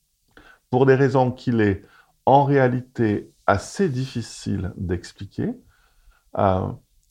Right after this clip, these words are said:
l'école française, euh, ne parvient pas à amoindrir l'effet de l'origine sociale, au contraire, et, euh, les, l'écart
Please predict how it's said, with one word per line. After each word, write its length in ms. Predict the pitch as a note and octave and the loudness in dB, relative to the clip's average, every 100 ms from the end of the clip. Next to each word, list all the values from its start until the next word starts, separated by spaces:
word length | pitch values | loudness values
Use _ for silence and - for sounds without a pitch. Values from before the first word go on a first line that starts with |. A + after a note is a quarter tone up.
| _ | _
l'école 1000 | G2+ G2 G2+ G#2 A2+ D3 D3+ C#3+ D3 C3+ | -4 -2 0 0 2 0 0 0 2 0
française, 960 | G#2+ - A2+ G#2 - A2+ A2+ C#3+ D3 F3 - - - | -4 -6 -4 -4 -4 -2 0 -2 -6 -10 -10 -14 -10
euh, 380 | F2+ G2+ G2 E2+ - - _ _ _ _ | -6 -2 -2 -4 -8 -14 _ _ _ _
ne 440 | G#2 G#2 A2 - - _ | -2 2 2 -2 -10 _
parvient 440 | E3 F3+ D#3+ D#3 D3 | 2 2 0 -2 -4
pas 480 | D3 B2 B2 A#2+ - _ _ _ _ _ - | -2 -2 -2 -6 -14 _ _ _ _ _ 2
à 420 | G2 F2 - - _ _ _ _ _ _ _ _ | 4 4 0 -8 _ _ _ _ _ _ _ _
amoindrir 840 | C3 D3 C#3+ D3 C3+ C3+ C3 - - _ - | 4 4 2 0 0 -2 -4 -6 -16 _ -4
l'effet 500 | G#2+ G2+ - A2+ G#2 | 0 0 -2 -4 -2
de 100 | G2+ | 0
l'origine 380 | F#2+ F#2+ G2+ | 0 -2 -4
sociale, 540 | G2 G2+ - G2 F2+ F#2+ - - | -6 -8 -6 -4 -2 -6 -10 -2
au 140 | D3 | 0
contraire, 760 | D3+ B2 A#2+ - G2 B2 E3 F3+ _ _ _ - _ - | 0 -2 -4 -4 -4 -4 -6 -12 _ _ _ -20 _ -2
et, 260 | A2+ A#2+ | 0 2
euh, 120 | F#2+ F2+ - G2+ - _ _ _ _ | 0 -2 -6 -14 -20 _ _ _ _
les, 480 | G2 G2 G2 G2+ G2 | -4 -2 0 -2 -2
l'écart 920 | F#2+ F#2+ C3 C3+ C3+ C3 A2+ - - | -2 2 2 2 0 0 -2 -12 -20